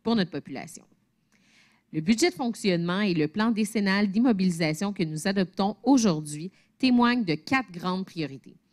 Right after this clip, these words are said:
Le travail dans nos quartiers avec des services de proximité améliorés et un accent clair sur la fierté d'habiter ici. Le développement d'une économie verte et résiliente, prête à affronter les défis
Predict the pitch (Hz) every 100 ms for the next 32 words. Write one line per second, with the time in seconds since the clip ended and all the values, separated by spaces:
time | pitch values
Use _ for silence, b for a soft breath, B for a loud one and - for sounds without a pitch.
0 | b b b - - 202 262 269 240 240
1 | 233 196 - 233 226 202 151 151 - 214
2 | 214 214 190 175 165 185 165 175 190 -
3 | 247 302 254 175 156 170 190 b b 170
4 | 165 160 165 - 156 180 208 214 - 160
5 | 151 - 226 226 - 202 175 _ 170 190
6 | 185 165 165 160 - 185 - 277 320 _
7 | b b b b 165 160 262 277 269 262
8 | 262 247 190 170 185 175 180 165 196 240
9 | - - 262 233 233 180 160 165 170 196
10 | 196 _ b b 240 254 190 170 - 185
11 | 170 226 208 156 151 196